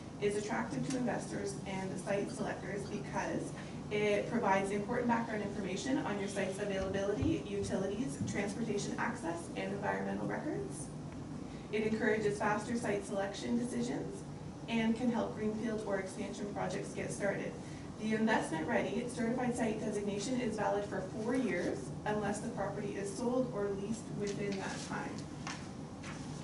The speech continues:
Uh, the township originally had two hundred and twenty acres of land in our industrial park certified by the province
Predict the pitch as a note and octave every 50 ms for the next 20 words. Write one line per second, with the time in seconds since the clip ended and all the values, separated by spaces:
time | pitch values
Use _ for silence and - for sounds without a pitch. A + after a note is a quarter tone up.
0 | - - - - - - - - - - - - - - - - - - - -
1 | - - - - - - - - - - - - - - - - - - - -
2 | - - - - - - - - - - - - - - G#3+ A3 G#3+ G#3+ G3+ G#3
3 | A#3+ A#3 A#3+ A#3+ A#3+ B3+ B3 B3+ - A3 A3 G#3 G#3+ B3+ D4 D#4 D#4 D4 C4 A#3
4 | G3+ G3+ - - F#3+ F#3+ - - B3+ A#3+ A#3 A#3+ A3 G3+ G3 G3+ G3+ G3 - G#3
5 | G3+ G#3 G3 F#3 - G3+ G3+ G3+ G#3 G#3 G3+ G3+ F#3+ F#3+ G3 G3 G3 G3+ G3+ G3+
6 | G3 F#3+ F#3 F#3 F3+ F#3 F#3 F#3 F#3 - - A3+ A#3 A#3 A#3+ - C4 C#4 D#4 D#4
7 | - - G#3 F#3+ G3 G#3 G3+ G3+ F#3+ F#3+ F3+ F#3 F#3 - - - - - F3 -
8 | B3 C4 C4